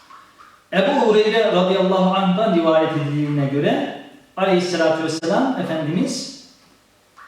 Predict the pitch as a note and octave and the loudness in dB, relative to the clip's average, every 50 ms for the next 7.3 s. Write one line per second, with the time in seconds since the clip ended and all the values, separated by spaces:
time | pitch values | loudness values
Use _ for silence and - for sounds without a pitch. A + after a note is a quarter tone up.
0 | - - - A#3+ A#3+ B3 G#3 F3+ D3 D3 D3+ D3 D3 D#3 F3 - - - - - | -18 -10 -4 -2 0 2 2 2 2 2 2 2 2 2 2 2 2 0 -2 -4
1 | - - - - - - - - _ _ _ - - - - - _ - - - | -6 -10 -14 -18 -20 -20 -20 -20 _ _ _ -20 -20 -20 -20 -20 _ -20 -20 -8
2 | - G#3 F#3+ F#3+ A3 A3 F#3 F#3 F#3 G3+ A#3+ B3 A#3 G#3 F#3 E3 E3 F#3 F#3+ F#3 | -4 -2 -2 0 0 0 2 2 2 4 2 2 2 2 2 2 2 2 2 2
3 | F3 - - G#3+ A#3+ F#3+ D3 C#3 - - - A#2+ G#2+ - - - - - - - | 2 0 0 0 0 0 0 -2 -2 -4 -6 -8 -8 -10 -12 -14 -18 -20 -20 -20
4 | - - - _ _ _ _ _ - - - - - _ _ _ _ - - - | -20 -20 -20 _ _ _ _ _ -20 -20 -20 -20 -20 _ _ _ _ -20 -6 0
5 | - G#3 G3+ G3 F#3+ F3+ F3 F#3 G3+ F3+ F#3+ F#3 F#3 F3+ G3 G3 G3+ F#3 F3 E3+ | 2 2 4 4 2 2 2 2 2 2 2 2 2 4 4 4 4 2 2 0
6 | E3 E3 E3+ E3+ E3+ - - A#3+ B3 A#3+ A3+ G#3+ G3+ G#3+ A#3 A#3 A3+ A3 G3 E3+ | 2 0 0 0 0 -2 -4 -6 -6 -4 -2 -2 -2 0 0 0 0 0 0 0
7 | D#3+ D3 C3 A2 G2+ - | 0 0 -2 -4 -6 -8